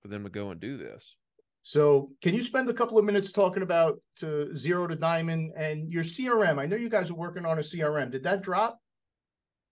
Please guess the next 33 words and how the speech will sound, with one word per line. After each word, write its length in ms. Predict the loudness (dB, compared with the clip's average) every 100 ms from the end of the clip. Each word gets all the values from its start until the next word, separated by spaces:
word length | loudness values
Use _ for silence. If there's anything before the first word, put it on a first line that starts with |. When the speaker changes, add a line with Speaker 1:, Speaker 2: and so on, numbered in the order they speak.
| _ _ _ _
Speaker 1:
Yeah. 300 | -4 0 -2
So, 440 | -4 -2 0 0 -2
um, 680 | -2 -2 -2 -4 -6 -12 -18 _ -6
we're, 400 | -2 0 0 -2
it's 240 | -6 -6
in 140 | -6
beta 280 | -2 -2 -2
right 240 | -6 -8 -10
now. 400 | -12 -12 -14 -18 _ _ -20
Um, 560 | -18 -16 -16 -16 -18 -20 _ _
we've 220 | -12 -12 _
picked 260 | -10 -6
up 240 | -6 -6 -8
a 220 | -8 -8
bunch 260 | -12 -14 -16
of 60 |
clients 560 | -12 -10 -8 -8 -12 -16
and 100 | -16
we're 100 | -12
just 380 | -8 -8 -8 -16 _ -20 _ 2
working 300 | 2 2 -4
now 160 | -2
to 80 | 0
work 240 | 0 -2
out 80 | -4
all 100 | -4
the 80 | -6
bugs 500 | -6 -4 -4 -8 -12
and 200 | -14 -10
make 160 | -10 -10
everybody 360 | -10 -8 -8
super 300 | -8 -12 -12
happy. 480 | -10 -8 -8 -10 -14